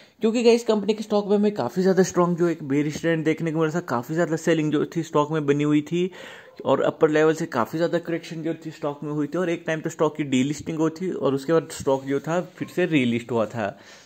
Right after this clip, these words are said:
तो गाइस, अगर आप लोग जो है थ्री इन्फोटेक में इन्वेस्टेड है तो मैं आपको यही राय दूंगा, थोड़ा सोच समझ के बैठिएगा। एक तो आपको पता है आईटी सेक्टर में काफ़ी ज़्यादा जो है मंदी है और काफ़ी,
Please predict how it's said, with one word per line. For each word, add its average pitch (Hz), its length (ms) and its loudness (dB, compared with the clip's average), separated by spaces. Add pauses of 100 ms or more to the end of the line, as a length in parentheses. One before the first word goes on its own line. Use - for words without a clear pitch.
(840)
तो 175 100 6
गाइस, 214 360 6
अगर 196 260 4
आप 196 180 6
लोग 185 200 6
जो 185 120 6
है 190 100 4
थ्री 143 240 -2
इन्फोटेक 165 420 -2
में 170 120 -2
इन्वेस्टेड 151 480 -2
है 175 60 0
तो 165 120 0
मैं 156 140 -2
आपको 147 220 -2
यही 131 240 0
राय 156 160 0
दूंगा, 143 340 -2 (520)
थोड़ा 160 200 4
सोच 139 340 0
समझ 165 240 0
के 170 120 0
बैठिएगा। 156 380 0
एक 175 320 0
तो 214 60 6
आपको 196 180 0
पता 196 180 0
है - 100 0
आईटी 139 280 2
सेक्टर 170 300 -4
में 170 180 -4
काफ़ी 143 280 -2
ज़्यादा 151 220 2
जो 147 160 0
है 143 80 0
मंदी 123 320 0
है 170 80 2
और 156 120 -2
काफ़ी, 135 380 -8